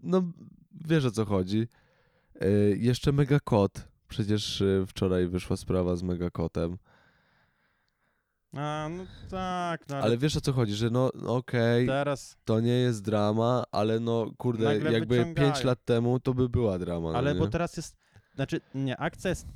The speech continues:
Speaker 2: taka tego typu, że teraz jest trend na ciśnięcie się.
Speaker 1: Mhm.
Speaker 2: Więc każde najmniejsze potknięcie będzie wyciągane, ale wszystko sprowadza się do tego, że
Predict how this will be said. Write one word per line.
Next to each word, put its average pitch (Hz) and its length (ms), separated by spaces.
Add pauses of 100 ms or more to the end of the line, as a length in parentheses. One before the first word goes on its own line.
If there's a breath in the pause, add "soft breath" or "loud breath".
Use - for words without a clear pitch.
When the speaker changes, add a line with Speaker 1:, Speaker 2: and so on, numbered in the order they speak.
(140)
Speaker 2:
taka 127 540
tego 127 280
typu, 147 340
że 127 120
teraz 131 440
jest - 200
trend 135 400
na 120 500
ciśnięcie 117 580
się. - 180 (340 soft breath)
Speaker 1:
Mhm. 107 200
Speaker 2:
Więc 123 260
każde 160 520
najmniejsze 139 460
potknięcie 127 540
będzie 123 300
wyciągane, 117 680 (380 soft breath)
ale 123 180
wszystko - 340
sprowadza 135 500
się - 140
do 120 120
tego, 113 420 (540)
że 131 520